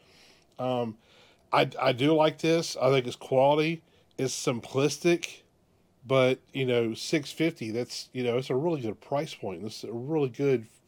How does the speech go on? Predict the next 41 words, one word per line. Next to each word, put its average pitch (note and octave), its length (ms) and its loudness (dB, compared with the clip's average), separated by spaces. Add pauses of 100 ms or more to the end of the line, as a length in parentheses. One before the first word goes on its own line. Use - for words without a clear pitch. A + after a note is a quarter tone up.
(180)
cigar C3 460 -2
for A#2+ 140 -10
that G2+ 200 -4
price D3 300 0
point F#2+ 300 -10
for F2+ 120 -12
me. G#2+ 380 -8 (720)
Um, B2 260 2
I'm A2+ 80 0
gonna G3+ 120 2
score D3+ 240 0
this C#3+ 180 0
at A2+ 60 -8
eighty-eight. A2+ 580 -2 (560)
Nothing E3 380 2
overly D#3 400 4
complicated D3+ 800 2
about D3 360 4
it. D3 180 0 (440)
Just C#3+ 300 -2
nice, C3 500 2 (300)
you C3+ 80 -10
know, B2 220 2
good C3+ 360 -2
flavor C#3 320 2
profile, C3+ 800 2 (640)
good D#3 200 2
size. B2 440 4
I A2 40 -10
like A2+ 240 -2
the, C3 220 -2
you A#2 80 -8
like, A#2+ 180 0
I G#2 80 -6
like B2 220 0
the C#3+ 80 0
Robusto B2 460 2
size, A2 360 -2
five A2 200 -2
by A2+ 120 -4
fifty. G2 440 -12